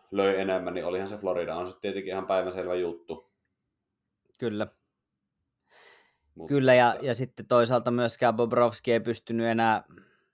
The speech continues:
Speaker 2: olkoonkin, että se joukkue siinä edessä myös pet-,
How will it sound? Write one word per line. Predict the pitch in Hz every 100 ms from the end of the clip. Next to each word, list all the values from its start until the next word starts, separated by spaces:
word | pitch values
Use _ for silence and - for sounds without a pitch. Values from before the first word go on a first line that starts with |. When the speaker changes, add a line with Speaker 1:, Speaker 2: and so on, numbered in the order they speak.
| _ _ _ _ _ _ _ _
Speaker 2:
olkoonkin, | - 135 123 127 120
että | -
se | 123
joukkue | 127 123 - 120
siinä | - 123 123
edessä | 117 117 -
myös | 127 117 -
pet-, | 127 117